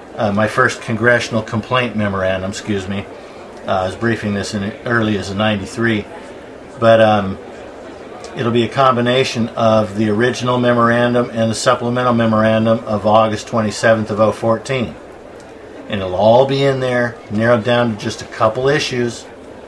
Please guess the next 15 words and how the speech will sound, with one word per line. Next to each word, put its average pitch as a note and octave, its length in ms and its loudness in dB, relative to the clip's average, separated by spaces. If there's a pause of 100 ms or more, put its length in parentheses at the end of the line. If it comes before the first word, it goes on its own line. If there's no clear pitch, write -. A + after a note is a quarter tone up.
(260)
It - 80 -4
won't A2+ 280 2
be A#2 140 2
big, A#2 460 0
deluxe, A#2+ 460 2
and A#2+ 100 0
elaborate A#2+ 520 4
like A2 220 2
the C3+ 80 -2
first C#3 340 0
one, A#2 280 2 (560)
but, G#2+ 220 2
uh, G2 240 2
stay B2 280 0
tuned C#3 340 -4